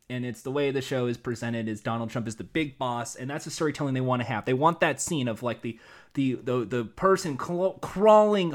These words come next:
on all fours to the office, like, "Yo, you need me, sir?" And then that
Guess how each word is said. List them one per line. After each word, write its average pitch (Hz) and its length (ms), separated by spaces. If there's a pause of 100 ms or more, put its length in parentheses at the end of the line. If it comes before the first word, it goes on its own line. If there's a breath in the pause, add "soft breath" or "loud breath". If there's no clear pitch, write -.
on 170 200
all 170 220
fours 156 540
to 165 200
the 147 160
office, 147 520
like, 147 200
"Yo, 415 300
you 381 200
need 392 240
me, 403 140
sir?" 415 420 (320 soft breath)
And 135 240
then 147 200
that 117 200